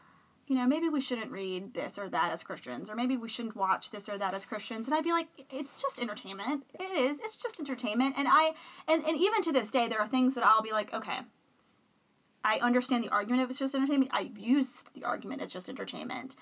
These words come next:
But I think it's, I think it's kind of naive. It was, it was naive when I said it, when I thought it. And even today, if I try to use it, it's naive to think that what you put inside does not come out in some way.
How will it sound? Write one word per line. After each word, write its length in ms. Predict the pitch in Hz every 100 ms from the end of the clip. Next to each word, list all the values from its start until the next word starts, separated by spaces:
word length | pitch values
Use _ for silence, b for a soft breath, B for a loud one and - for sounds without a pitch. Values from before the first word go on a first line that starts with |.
| B -
But 100 | 262
I 40 |
think 200 | 277 302
it's, 260 | 302 - - 226
I 60 |
think 220 | 240 277
it's 200 | 302 285
kind 200 | - 277
of 60 | 269
naive. 600 | 240 214 196 208 277 277
It 120 | 226
was, 160 | 196 220
it 60 | 233 220
was 120 | 226
naive 240 | 226 226 214
when 100 | 202
I 60 |
said 240 | - 220 226
it, 140 | 285
when 100 | 214
I 80 | 185
thought 260 | 196 202 226
it. 200 | 285 -
And 260 | 208 208 -
even 260 | 226 240
today, 240 | 247 240 262
if 100 | 247
I 80 | 196
try 160 | 233
to 60 | 226
use 160 | 277 247
it, 80 |
it's 120 | 170 196
naive 400 | 185 156 151 - B B -
to 120 | 254
think 480 | 269 277 240 226 233
that 320 | 226 214 208
what 240 | 220 240
you 160 | 247 247
put 240 | - 254
inside 420 | 220 220 226 208
does 160 | 196 202
not 200 | 208 -
come 100 | 208
out 140 | 185
in 80 | 190
some 160 | 190 -
way. 340 | 98 - 240